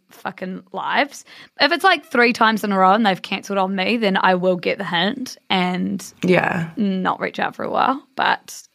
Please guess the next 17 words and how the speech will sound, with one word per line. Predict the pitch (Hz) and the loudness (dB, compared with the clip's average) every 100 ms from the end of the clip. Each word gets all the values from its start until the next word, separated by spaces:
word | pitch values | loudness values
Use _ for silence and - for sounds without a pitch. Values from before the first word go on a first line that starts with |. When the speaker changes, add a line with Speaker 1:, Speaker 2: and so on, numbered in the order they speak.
| - - - - | -20 -18 -12 -4
Speaker 1:
I | 359 | -2
think | 370 294 | -2 -4
you | |
can. | 240 196 208 285 _ _ _ - | -2 2 2 0 _ _ _ -10
I | |
think | 359 254 | -8 -6
that's | 214 - - | -8 -12 -6
Speaker 2:
I | 190 | 0
will | 226 269 | 2 2
reach, | 294 - | 0 -2
I | - 196 | 0 2
will | 240 254 | 2 2
reach | 240 190 | 0 -2
out | 196 | -4
no | 190 | -2
matter | 180 156 143 | -2 0 0
what. | 143 147 - | 0 -2 -8